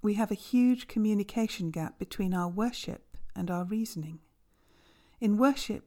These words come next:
we don't talk much about how to believe in poetic connections.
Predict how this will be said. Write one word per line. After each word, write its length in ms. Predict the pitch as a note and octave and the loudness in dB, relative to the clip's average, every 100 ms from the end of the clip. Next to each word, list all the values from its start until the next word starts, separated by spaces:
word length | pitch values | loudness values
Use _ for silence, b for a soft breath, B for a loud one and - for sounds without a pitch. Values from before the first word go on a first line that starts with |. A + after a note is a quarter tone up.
| - | -2
we 100 | G#3 | 2
don't 240 | A#3 A#3 | 2 0
talk 300 | - B3 - | 0 0 2
much 260 | A#3 - - | 0 0 -2
about 300 | G3 G3+ - | -2 -2 -6
how 380 | - A#3+ B3 | -4 2 2
to 180 | B3 - | 2 -2
believe 360 | E3 E3 E3 E3+ | -8 -6 -6 -4
in 140 | F#3 | -4
poetic 480 | - G#3 G3 - G3 | -4 -4 -6 -8 -10
connections. 880 | - A3+ A#3 - F3 D#3+ - - | -4 -4 -4 -10 -10 -10 -12 -18